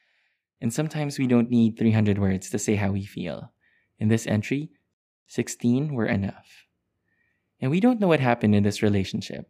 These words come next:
but it seems to be vivid enough for Clarence to choose just the right words to succinctly deliver a punch. It was almost like he was saying,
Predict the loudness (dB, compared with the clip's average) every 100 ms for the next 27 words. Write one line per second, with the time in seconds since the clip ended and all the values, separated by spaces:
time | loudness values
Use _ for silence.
0 | _ -6 -4 -6 -6 -6 -6 -4 -4 0
1 | 4 4 4 2 0 -4 -4 -2 -2 -4
2 | -10 -8 -4 -4 -4 -10 -8 -8 -8 -4
3 | 0 0 0 -2 -2 -6 -12 -8 -8 -4
4 | -4 -2 -2 0 0 -2 -4 -6 -14 -16
5 | -18 -20 _ _ _ _ _ _ _ _
6 | _ -8 -6 -2 0 -2 -2 -4 -2 -4
7 | -4 -2 0 0 -2